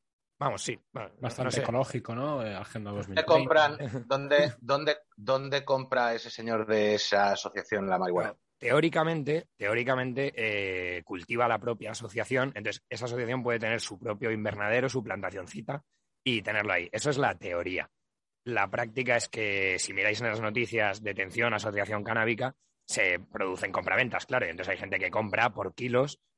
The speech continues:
Speaker 1: a, a narcos, o sea, a camellos, vaya. Y eso es ilegal.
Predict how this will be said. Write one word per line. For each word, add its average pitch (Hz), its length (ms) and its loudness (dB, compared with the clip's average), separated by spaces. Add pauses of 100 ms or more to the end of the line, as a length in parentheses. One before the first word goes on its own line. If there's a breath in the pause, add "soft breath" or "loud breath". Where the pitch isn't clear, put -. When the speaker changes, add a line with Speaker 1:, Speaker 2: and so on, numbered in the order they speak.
(120)
Speaker 1:
a, 82 1000 0
a 90 120 -4
narcos, - 360 -2
o - 80 -20
sea, 87 300 -2
a 85 60 -4
camellos, 95 400 -4
vaya. 113 200 -2 (520)
Y 120 220 4
eso 110 180 2
es 104 80 -4
ilegal. 107 340 0